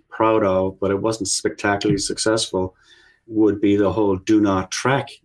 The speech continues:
movement. Um, so we actually brought, uh, launched that at Andrew Bonar's, um, Inbox Expo last year, I think.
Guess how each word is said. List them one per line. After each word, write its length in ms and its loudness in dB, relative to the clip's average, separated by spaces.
movement. 640 0
Um, 960 0
so 600 2
we 180 4
actually 360 0
brought, 380 0
uh, 120 0
launched 480 0
that 340 -2
at 280 0
Andrew 400 2
Bonar's, 1160 0
um, 600 0
Inbox 360 2
Expo 640 0
last 280 -2
year, 300 0
I 40 -8
think. 320 -4